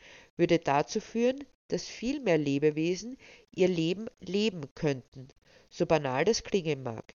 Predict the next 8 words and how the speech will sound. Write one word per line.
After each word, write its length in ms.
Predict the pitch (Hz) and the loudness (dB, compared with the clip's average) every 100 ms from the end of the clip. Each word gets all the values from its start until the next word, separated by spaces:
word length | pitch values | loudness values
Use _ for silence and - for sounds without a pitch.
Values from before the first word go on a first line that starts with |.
| _ | _
In 120 | 156 | -12
Anbetracht 720 | - 165 214 - 214 202 - | -4 -4 -4 -4 -4 -4 -2
dessen, 440 | 160 147 - 208 220 - - - | 4 4 2 -10 -16 -20 -20 -6
dass 180 | - 190 | 0 0
es 160 | 185 - | -2 -4
Milliarden 580 | 165 160 127 123 170 233 | 0 2 2 2 -2 -4
unserer 300 | 170 151 151 | -8 -6 -6
Mitgeschöpfen 840 | 151 - - 220 202 185 - 208 | -6 -8 -8 -4 -2 -4 -8 -14